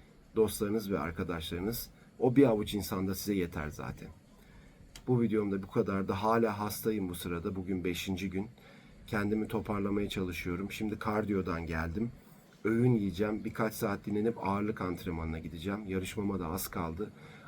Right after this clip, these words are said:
Ayakta kalmaya çalışıyorum. Bende de durumlar böyle sevgili dostlarım.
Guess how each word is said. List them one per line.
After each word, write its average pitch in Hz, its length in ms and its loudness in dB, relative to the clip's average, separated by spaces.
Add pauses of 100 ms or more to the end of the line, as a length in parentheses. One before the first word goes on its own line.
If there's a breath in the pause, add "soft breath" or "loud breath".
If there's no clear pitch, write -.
Ayakta 110 420 2
kalmaya 87 400 0
çalışıyorum. 92 600 -4 (1080 loud breath)
Bende 117 240 6
de 107 140 6
durumlar 101 460 2
böyle 98 220 2
sevgili 82 380 -6
dostlarım. 90 400 -8